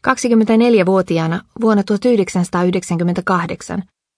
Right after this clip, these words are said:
minut pidätettiin Brasiliassa Sao Paulon lentokentällä huumeiden salakuljetuksesta ja tuomittiin neljäksi vuodeksi vankeuteen. Raamattu muutti elämäni. Vuonna kaksituhatta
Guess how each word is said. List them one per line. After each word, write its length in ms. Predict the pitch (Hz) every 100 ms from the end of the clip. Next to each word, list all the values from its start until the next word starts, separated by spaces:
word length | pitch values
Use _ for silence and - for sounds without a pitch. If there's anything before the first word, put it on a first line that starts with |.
| -
minut 280 | 285 247 -
pidätettiin 560 | 247 226 214 - 208 202
Brasiliassa 680 | 208 202 185 170 165 -
Sao 280 | 190 233 185
Paulon 420 | 196 196 180 175
lentokentällä 720 | 180 175 160 160 160 165 165
huumeiden 440 | 190 190 170 165 175
salakuljetuksesta 1080 | 196 175 170 151 - - - - - - - _ _ _ _ 214
ja 80 |
tuomittiin 600 | 196 220 175 165 - 208
neljäksi 520 | 233 240 180 170 - 175
vuodeksi 440 | 170 165 - 165
vankeuteen. 800 | 165 160 - - - - - 214 _ _ _ _ _ _ _ _ _ _ _ _ _ _ _ _ _ _ _ _ _ _ _ _ _ -
Raamattu 480 | 208 226 185 170 185
muutti 320 | 185 175 - -
elämäni. 540 | 185 156 156 - - _ _ _ _ _ _ _ _ _ _ _ _ _ _ _ _ _ -
Vuonna 240 | 302 294
kaksituhatta 720 | 269 269 - 196 214 180 -